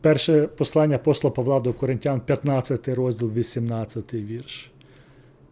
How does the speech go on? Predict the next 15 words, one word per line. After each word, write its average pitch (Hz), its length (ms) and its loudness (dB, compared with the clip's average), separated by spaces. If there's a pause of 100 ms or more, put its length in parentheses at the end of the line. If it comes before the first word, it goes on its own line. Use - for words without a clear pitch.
(340)
«Тоді-то 160 680 4
загинули 151 600 4
й 123 60 -2
ті, 147 400 -2
що - 240 -2
в 123 60 0
Христі 131 600 0
упокоїлись». 151 1200 0 (2000)
І 147 120 2
ще 156 260 4
послання 143 480 0
апостола 131 400 -2
Павла 127 400 -2
до 120 260 -2 (120)
Солунян, 135 880 -2